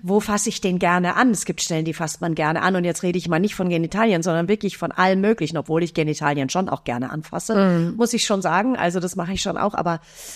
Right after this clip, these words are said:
Speaker 1: äh, mache ich schon auch, wie das klingt, aber,
Speaker 2: Mhm.
Speaker 1: ähm, einfach auch erstmal zu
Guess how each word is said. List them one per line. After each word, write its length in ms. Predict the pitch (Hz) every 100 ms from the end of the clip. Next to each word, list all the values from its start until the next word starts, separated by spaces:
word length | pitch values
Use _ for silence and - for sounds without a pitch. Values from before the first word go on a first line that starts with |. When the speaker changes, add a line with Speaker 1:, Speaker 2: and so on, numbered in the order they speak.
| -
Speaker 1:
äh, 120 | 156 139
mache 240 | - -
ich 80 | 151
schon 200 | - 135
auch, 180 | 147 135
wie 100 | 160
das 180 | 156 -
klingt, 300 | 175 175 -
aber, 220 | 156 160 180
Speaker 2:
Mhm. 160 | 170 -
Speaker 1:
ähm, 340 | 190 185 180 -
einfach 320 | 214 220 -
auch 120 | -
erstmal 320 | - 208 214 208
zu 140 | 208